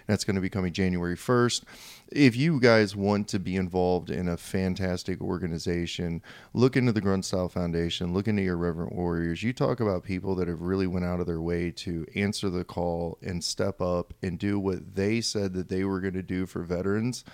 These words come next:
That is one hundred percent the Grunt Style Foundation. I have not met a more committed group of people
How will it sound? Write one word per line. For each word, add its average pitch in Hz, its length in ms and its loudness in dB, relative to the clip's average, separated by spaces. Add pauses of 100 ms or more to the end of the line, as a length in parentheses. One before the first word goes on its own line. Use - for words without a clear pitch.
(400)
That 98 320 2
is 98 160 0
one 101 140 -2
hundred 90 280 -2
percent 90 360 -6
the 92 60 -8
Grunt 90 240 -4
Style 85 240 -4
Foundation. 85 640 -4
I 90 60 -4
have 92 160 -2
not 110 260 0
met 98 360 -2
a 95 120 -4
more 95 320 -4
committed 98 560 -6
group - 300 -6
of 87 120 -8
people 95 520 -4